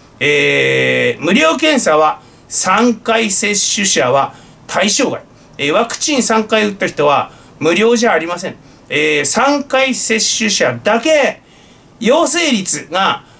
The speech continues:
下がるからくりがこれと。えー、つまりですね、他のね、あの、感染者数激増つってんのは、無料検査で増やしてんだ。えー、七割ぐらいしかねえのにね。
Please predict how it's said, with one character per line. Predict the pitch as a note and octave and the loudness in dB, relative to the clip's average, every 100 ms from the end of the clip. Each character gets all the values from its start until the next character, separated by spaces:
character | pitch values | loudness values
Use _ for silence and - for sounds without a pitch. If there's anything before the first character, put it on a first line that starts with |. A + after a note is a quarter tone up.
| - | -14
下 | - - F#3+ G3+ | -4 0 2 4
が | C4+ A#3+ | 4 2
る | C3+ | -2
か | - D3+ | -4 -2
ら | D#3 D3 | 0 -2
く | D3+ | -6
り | C#3+ B2+ | -6 -2
が | C#3+ - - - - - - | -2 -2 -10 -20 -20 -20 -12
こ | - C#3 | -4 0
れ | - | 0
と。 | F#3+ - - - - - - | -2 -10 -14 -20 -20 -20 -12
え | - D3 D3 D3 C3+ | -4 0 2 0 0
ー、 | |
つ | - C#4+ | 0 2
ま | D#4 | 2
り | D4 C#3 | 2 -2
で | B2+ | -4
す | - D#3 | -2 -2
ね、 | D#3 A#2+ - - - | -2 -4 -6 -20 -10
他 | - F3+ A#3 C4+ | -2 0 2 0
の | C#4 | 0
ね、 | C#4 C4+ | 0 0
あ | D#3+ | -2
の、 | B2+ | -4
感 | B2+ E3+ G#3 | -4 -2 0
染 | A3 B3+ B3+ | 2 2 0
者 | - G3+ D3+ A#2+ | 0 -2 -4 -4
数 | - - D#3+ C#3 A2+ - - - - | -4 -2 0 -2 -6 -12 -20 -20 -6
激 | E3+ E3 F3+ | -2 0 0
増 | G#3 G#3 | 0 0
つ | G3 - | -2 -6
っ | - | -2
て | A#3+ | 2
ん | A3+ | 2
の | C#3+ | 4
は、 | D#3+ D3 A2 - - - - | 2 2 0 -6 -20 -20 -10
無 | F3 G#3 | 0 2
料 | D4 E4 C4+ | 4 2 2
検 | E4 E4 | 0 2
査 | C4 G3 | 2 2
で | G#3 F3 G#2+ - - - - - | 2 2 -2 -6 -20 -20 -20 -4
増 | C4 | 0
や | D4 | 2
し | - | 0
て | E4 C#4+ | 0 -2
ん | |
だ。 | C3+ - - - - | -2 -12 -20 -20 -10
え | - E3+ E3+ E3 E3 E3 | -2 0 2 2 2 2
ー、 | |
七 | D#3+ G3+ C#4 D#4 | 2 0 2 4
割 | D#4+ D#4+ | 4 2
ぐ | E4 | 0
ら | D#4 | 0
い | |
し | - | -2
か | F#3 | -2
ね | F3 | -2
え | E3 | -2
の | A#2 | -4
に | A2 | -4
ね。 | C#3 D#3+ E3+ | -2 0 -2